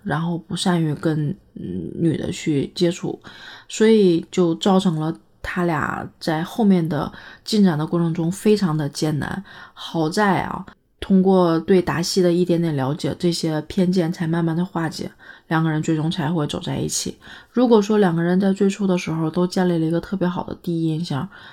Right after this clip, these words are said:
他们其实发展应该会很顺利、很快的，对吧？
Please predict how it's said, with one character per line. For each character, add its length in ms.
他 160
们 100
其 180
实 120
发 200
展 240
应 80
该 140
会 160
很 240
顺 300
利、 160
很 280
快 360
的， 80
对 100
吧？ 160